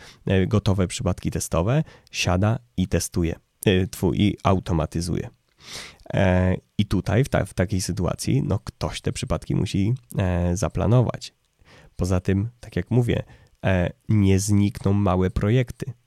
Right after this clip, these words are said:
One zawsze gdzieś się będą pojawiały. Wtedy automatyzacja może być zbyt dużym kosztem. Testerzy manualni będą potrzebni, tak czy siak. Poza tym nic nie zastąpi ludzkiego oka, koniec końców.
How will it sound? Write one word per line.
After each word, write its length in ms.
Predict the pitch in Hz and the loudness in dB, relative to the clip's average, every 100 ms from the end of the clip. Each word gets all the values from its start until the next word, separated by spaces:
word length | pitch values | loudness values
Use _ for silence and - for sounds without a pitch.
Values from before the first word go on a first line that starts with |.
| _ _ _ | _ _ _
One 260 | 110 95 90 | 0 2 2
zawsze 440 | 101 98 95 - | 0 -2 -2 -4
gdzieś 220 | 92 90 - | -2 -2 -2
się 120 | 92 | 0
będą 200 | 92 92 | 0 0
pojawiały. 520 | 92 87 95 117 - | 0 0 2 2 2
Wtedy 280 | - 87 90 | 0 0 2
automatyzacja 880 | 90 90 90 90 87 82 - 95 123 - _ _ - | 0 0 -2 -2 -4 -4 -2 -2 -2 -8 _ _ -2
może 280 | 98 90 92 | 2 2 2
być 220 | 101 107 | -2 -4
zbyt 300 | 104 101 110 | 0 0 0
dużym 260 | 95 92 98 | -2 0 0
kosztem. 420 | 110 107 - - - - | 0 -2 -6 -10 -14 -8
Testerzy 420 | 90 - 92 92 | -6 -2 -2 0
manualni 680 | 85 90 87 85 101 139 147 | 0 0 0 2 2 2 0
będą 320 | - 87 95 104 _ _ _ _ _ _ _ _ | -2 0 0 -2 _ _ _ _ _ _ _ _
potrzebni, 640 | 95 - - 95 90 - | -6 -4 -2 0 0 -4
tak 220 | - - | -6 -10
czy 120 | - 90 | -6 -4
siak. 320 | 80 78 - _ _ _ _ _ _ _ _ | -4 -6 -10 _ _ _ _ _ _ _ _
Poza 240 | - 101 101 | -6 0 0
tym 240 | - 98 - _ _ _ _ _ - | 2 0 -4 _ _ _ _ _ 0
nic 340 | 120 143 - | 4 4 2
nie 140 | 113 101 | 0 2
zastąpi 520 | 90 - 92 95 80 | -2 2 2 2 -2
ludzkiego 460 | 82 - 82 82 | -4 -4 -4 -2
oka, 240 | - - - | -2 -2 -4
koniec 340 | - - - | -2 -4 -4
końców. 500 | - 73 - - _ | -4 -6 -8 -16 _